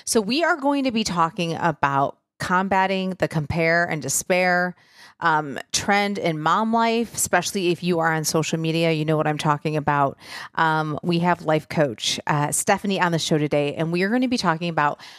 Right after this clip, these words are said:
how she helps her clients navigate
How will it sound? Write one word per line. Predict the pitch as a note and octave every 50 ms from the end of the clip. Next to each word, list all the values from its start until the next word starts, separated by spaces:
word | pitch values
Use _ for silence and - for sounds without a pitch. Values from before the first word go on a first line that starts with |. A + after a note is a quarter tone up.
| - _ _
how | - F#3 F3+ F#3+ G3+
she | - - B3 A3+
helps | G3+ G3 F#3+ F#3 -
her | G#3 G3
clients | - - E3+ D3+ D3+ D3+ D#3 D#3 C#3 A2+ - - - - - _ _ _ _ _ _ _ _ _ _ -
navigate | E3 E3 E3+ F3 G3+ G#3+ A3+ A3+ G3 A3+ A3+ A3 A3 - - - - -